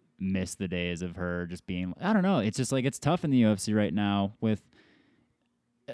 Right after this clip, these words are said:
look, there's, I, I, there's so many fighters that I absolutely love, but as far as superstardom goes, very lacking right now.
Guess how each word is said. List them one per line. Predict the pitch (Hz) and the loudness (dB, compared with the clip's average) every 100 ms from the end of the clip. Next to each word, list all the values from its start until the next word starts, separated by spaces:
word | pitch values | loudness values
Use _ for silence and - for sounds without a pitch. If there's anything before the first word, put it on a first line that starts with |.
| - | -6
look, | 101 - | -4 -2
there's, | 151 180 | -2 -2
I, | - 98 107 - | -4 -2 -2 -4
I, | 92 95 85 | -2 -2 0
there's | 110 98 | 0 0
so | - 113 | 2 4
many | 104 98 | 4 2
fighters | 107 98 95 | 0 0 0
that | 90 - | -4 -2
I | 98 | 0
absolutely | 92 95 95 - 95 90 | 0 0 -2 -2 -4 -4
love, | 85 87 107 113 - | -4 0 0 -2 0
but | 104 92 - _ _ _ - | 2 2 -4 _ _ _ -8
as | 95 95 | -6 -4
far | - 101 | 0 2
as | 95 92 | 2 0
superstardom | - 123 147 - 151 147 156 | 0 2 0 2 2 2 0
goes, | 156 160 165 151 - - | 2 2 2 0 -6 -14
very | 85 85 117 117 107 | -16 -2 4 4 4
lacking | 87 76 82 | 0 -6 -8
right | 80 78 | -10 -10
now. | - 58 - | -12 -12 -14